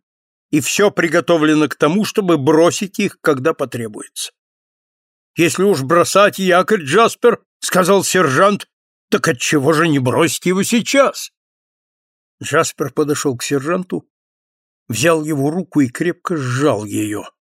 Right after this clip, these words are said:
обнаруживая этим чувство сильное и почти неодолимое. «Сержант Данхэм», сказал он торжественно,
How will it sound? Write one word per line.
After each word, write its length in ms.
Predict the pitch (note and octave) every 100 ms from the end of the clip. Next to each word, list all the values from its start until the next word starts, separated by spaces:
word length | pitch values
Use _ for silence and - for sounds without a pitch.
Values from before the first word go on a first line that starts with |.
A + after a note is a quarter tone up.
| -
обнаруживая 840 | C#3 C3+ C#3+ C#3+ C3 A#2 B2 B2
этим 260 | B2 B2+ A#2+
чувство 540 | - D#3 - - B2
сильное 680 | D#3 - F#3 G3+ E3+ D#3 - _ _ _ _
и 80 | E3
почти 500 | - D3 - - D3
неодолимое. 920 | C#3+ B2+ A2+ A#2+ G2+ A2 G#2+ - - - _ _ _ _ _ _ _ _ _ _ _
«Сержант 720 | - E3+ D3+ B2+ F#3 D3 B2
Данхэм», 600 | C#3 D3 G#2 - A2 D#2+ _ _ _ _ _ _ _
сказал 520 | - - A#2 A#2 B2+
он 140 | A#2+ A#2
торжественно, 840 | - A#2+ A2 A2+ - - A#2+ -